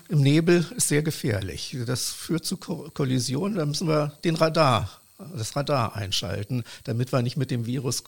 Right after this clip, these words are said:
kollidieren. Äh, und das heißt, präventiv, äh, zu denken und nicht nur reaktiv zu denken. Ich glaube, äh, dass das Virus uns noch länger, äh, begleiten, äh, wird. Und die Gefahr ist ja immer, dass wir zwischen Spannung und Entspannung schwanken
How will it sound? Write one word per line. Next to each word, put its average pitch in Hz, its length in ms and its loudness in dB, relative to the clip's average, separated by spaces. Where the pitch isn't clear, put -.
kollidieren. 110 720 -4
Äh, 120 180 -2
und 120 260 -4
das 139 160 -2
heißt, 151 340 0
präventiv, 160 800 0
äh, 123 80 -4
zu - 160 0
denken 113 280 0
und 120 100 2
nicht 131 160 -2
nur 127 200 0
reaktiv 101 580 -2
zu - 140 -6
denken. 92 460 -6
Ich 101 140 -8
glaube, 165 400 0
äh, 139 240 -2
dass 127 240 -4
das 143 240 -6
Virus 151 300 -4
uns 160 200 -8
noch 139 120 -2
länger, 139 420 0
äh, 131 100 -2
begleiten, 107 760 -2
äh, 135 240 0
wird. 160 300 0
Und 135 160 -4
die 107 100 -2
Gefahr 151 540 2
ist - 240 -2
ja 131 80 4
immer, 151 380 4
dass 131 220 0
wir 127 120 2
zwischen 123 300 -2
Spannung 185 520 4
und - 240 0
Entspannung 127 640 4
schwanken 185 720 2